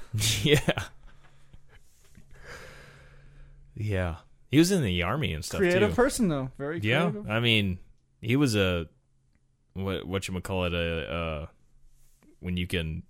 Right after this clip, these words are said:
Speaker 1: function, a functioning, yeah, functioning, uh, drug addict.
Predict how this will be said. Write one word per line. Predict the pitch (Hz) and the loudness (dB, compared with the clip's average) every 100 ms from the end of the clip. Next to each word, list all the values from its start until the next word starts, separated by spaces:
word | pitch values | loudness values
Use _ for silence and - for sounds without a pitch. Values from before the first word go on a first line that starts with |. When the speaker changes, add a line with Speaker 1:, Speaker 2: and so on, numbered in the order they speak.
| _ - | _ -8
Speaker 1:
function, | - 104 104 98 82 85 | 0 0 2 0 -2 -4
a | - 92 | -8 0
functioning, | 127 131 117 98 82 | 2 2 2 2 0
yeah, | - 98 82 | 0 0 0
functioning, | - 110 107 92 82 85 - _ _ - - | -4 -4 -2 -2 -4 -6 -12 _ _ -20 -10
uh, | - 87 | -6 -4
drug | 95 90 87 | -2 0 0
addict. | 85 82 - | 0 -2 -8